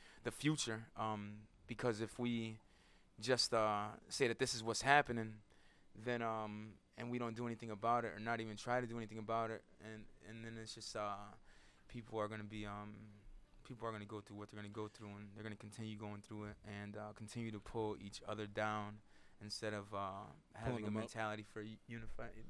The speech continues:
Speaker 1: fight, you know what I mean, to get pulled up. So,
Speaker 2: You know,
Speaker 1: word, word.
Speaker 2: yeah, I think this
Speaker 1: Word.
Speaker 2: time right now, we need more films like that. Back in, like, the nineties, I was just talking the other day about the movie Higher Learning.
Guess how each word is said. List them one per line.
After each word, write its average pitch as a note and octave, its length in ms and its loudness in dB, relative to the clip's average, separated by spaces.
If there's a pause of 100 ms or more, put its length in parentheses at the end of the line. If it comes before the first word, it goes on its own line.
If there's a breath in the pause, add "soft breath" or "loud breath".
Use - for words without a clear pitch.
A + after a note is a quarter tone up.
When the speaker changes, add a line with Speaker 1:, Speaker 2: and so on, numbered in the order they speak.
(260)
Speaker 1:
fight, A2+ 260 -8
you A2+ 60 -12
know A#2 60 -12
what A#2+ 60 -12
I B2 40 -10
mean, A#2+ 200 -10
to A#2+ 60 -12
get A#2 240 -12
pulled A#2+ 240 -12
up. A2+ 160 -14
So, - 160 -14 (540 loud breath)
Speaker 2:
You D3 120 4
know, D3+ 80 6
Speaker 1:
word, C#3 260 4
word. B2+ 240 -6 (220)
Speaker 2:
yeah, D#3 160 12
I D#3+ 60 10
think E3+ 180 0
this D#3+ 160 2
Speaker 1:
Word. - 40 -6
Speaker 2:
time D3 260 4
right A#2+ 100 4
now, A#2+ 300 4 (800)
we C#3 160 6
need C3+ 380 6
more A2+ 560 4 (120)
films B2+ 300 4
like G#2+ 100 4
that. G#2+ 240 0
Back C#3 240 4
in, C3 120 0
like, A#2+ 160 0
the A#2+ 60 -2
nineties, A#2+ 380 2
I A#2 100 0
was B2 100 2
just B2+ 140 0
talking B2+ 220 4
the B2 100 0
other A#2+ 120 2
day A#2 140 6
about G#2 240 2
the G#2+ 60 -2
movie G#2+ 200 4
Higher A#2 280 4
Learning. B2 420 4